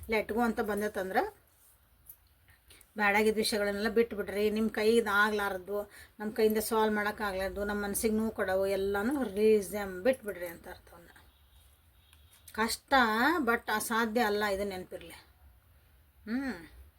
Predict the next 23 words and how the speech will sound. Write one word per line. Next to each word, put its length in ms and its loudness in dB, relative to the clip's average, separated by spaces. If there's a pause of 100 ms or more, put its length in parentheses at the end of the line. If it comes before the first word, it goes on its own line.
(300)
ರಿಮೇನ್ 420 6
ಪಾಸಿಟಿವ್. 500 -2 (180)
ಫೋರ್ತ್ 300 4
ಕಾರ್ಡ್ 220 4
ಯಾರು 160 0
ಸೆಲೆಕ್ಟ್ 240 -2
ಮಾಡಿರಿ 260 0
ಅವರಿಗಾಗಿದೆ 880 -2 (140)
po-, 260 0
ರಿಮೇನ್ 400 4
ಪಾಸಿಟಿವ್ 420 -2
ಅಂತ 160 -10
ಬಂದೈತೆ. 360 -12
ಯಾವಾಗಲೂ 300 2
ಪಾಸಿಟಿವ್ 420 0
ಆಗೇ 140 0
ಇರ್ರಿ, 420 -2
ಭಾಳ 180 -2
ನೆಗೆಟಿವ್ 340 -4
ಆಗಿ 180 -4 (300)
ವಿಚಾರ 320 -2
ಮಾಡಕ್ಕೆ 320 -8
ಹೋಗ್ಬೇಡ್ರಿ. 320 -4